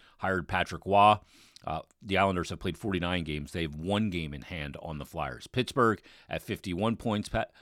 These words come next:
fifty-one points. They are five points back, but Pittsburgh has four games in hand on the Flyers. And the Devils, forty-seven games played, also with fifty-one points.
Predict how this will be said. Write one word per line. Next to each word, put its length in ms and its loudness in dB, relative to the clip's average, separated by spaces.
fifty-one 460 -2
points. 320 -2
They 100 -2
are 100 0
five 360 0
points 280 -4
back, 380 2
but 120 -8
Pittsburgh 440 -2
has 180 -8
four 560 2
games 400 -6
in 140 -14
hand 260 -8
on 100 -10
the 60 -10
Flyers. 540 2
And 160 -8
the 60 -4
Devils, 380 0
forty-seven 520 -2
games 220 -6
played, 380 -6
also 320 -2
with 140 -8
fifty-one 500 -10
points. 460 -12